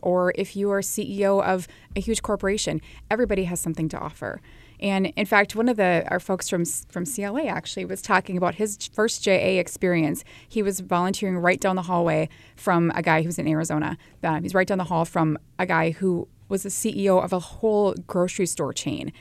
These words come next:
And here was this guy in here, you know, on the floor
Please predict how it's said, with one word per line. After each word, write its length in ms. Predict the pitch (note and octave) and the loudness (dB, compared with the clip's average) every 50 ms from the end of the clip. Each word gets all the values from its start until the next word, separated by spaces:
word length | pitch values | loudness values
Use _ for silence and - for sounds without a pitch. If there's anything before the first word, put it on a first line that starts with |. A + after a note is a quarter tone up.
| - - - | -20 -16 -8
And 160 | - - G3 | -2 0 2
here 160 | F#3 A3 A#3 A#3 | 4 4 6 4
was 140 | A#3 A3 | 4 4
this 160 | G#3+ G3+ - - | 2 -2 -2 0
guy 160 | F#3+ F#3 G3 | 0 0 0
in 80 | G3+ | 2
here, 320 | G3 F3 F3 E3+ D#3+ D#3+ - - | 0 0 2 2 2 2 0 0
you 80 | - | -2
know, 140 | E3+ E3+ - | -2 -2 -2
on 140 | - F3+ F3+ | -2 -2 -2
the 80 | F3+ F3+ | -2 -2
floor 420 | - - F3+ E3+ F3 E3 E3 E3 | -4 -6 -4 0 2 2 2 0